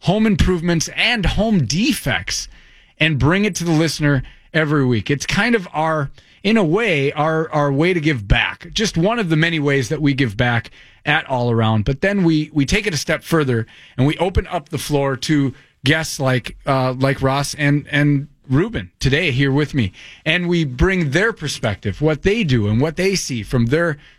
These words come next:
side of the industry. And so five years ago, it was actually working, or four years ago, it was,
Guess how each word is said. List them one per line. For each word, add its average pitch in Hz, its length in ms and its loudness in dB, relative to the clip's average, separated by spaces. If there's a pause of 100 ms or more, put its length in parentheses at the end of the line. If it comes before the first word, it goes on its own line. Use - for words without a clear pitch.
side 151 340 -2
of 123 120 -2
the 127 80 -4
industry. 123 480 0
And 117 120 0
so 139 260 -2 (460)
five 208 480 -2
years 185 360 2
ago, 135 240 0
it 151 160 0
was 160 140 2
actually 165 720 2
working, 156 540 2
or 139 120 2
four 190 280 0
years 143 260 2
ago, 127 180 2
it 123 40 2
was, 120 200 -2